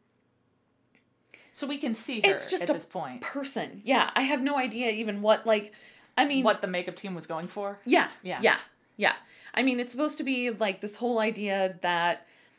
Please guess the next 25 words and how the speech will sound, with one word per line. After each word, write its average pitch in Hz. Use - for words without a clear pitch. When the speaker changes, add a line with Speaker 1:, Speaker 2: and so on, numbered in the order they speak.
Speaker 2:
'cause 226
Mulder 233
was 202
asking 208
the 180
professor 170
before 165
that, 170
like, 240
why 262
is 311
that -
guy -
tenured? -
<laughs> -
Like, 359
Speaker 1:
<laughs> -
Speaker 2:
come 277
on. 180
Mulder 262
was 240
asking 214
the 180
professor 190
before, 165